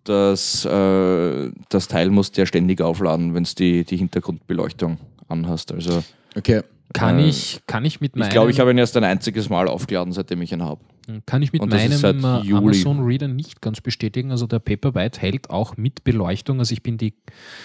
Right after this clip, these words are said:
Speaker 3: ich hab viel gelesen, nachdem ich, äh, auf, auf meinem Segelturnier dann eine kleine,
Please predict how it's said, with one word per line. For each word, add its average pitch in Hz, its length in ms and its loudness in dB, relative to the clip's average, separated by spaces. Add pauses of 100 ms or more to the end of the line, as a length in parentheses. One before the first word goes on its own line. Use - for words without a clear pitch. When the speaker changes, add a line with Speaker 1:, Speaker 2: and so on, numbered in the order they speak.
(200)
Speaker 3:
ich - 160 -2
hab 110 140 2
viel 170 180 4
gelesen, 147 640 4
nachdem 120 440 0
ich, 117 220 0
äh, 117 60 4
auf, 110 480 2
auf 101 160 -4
meinem 101 260 2
Segelturnier 113 720 2 (500)
dann 107 140 -2
eine 101 180 2
kleine, 104 440 2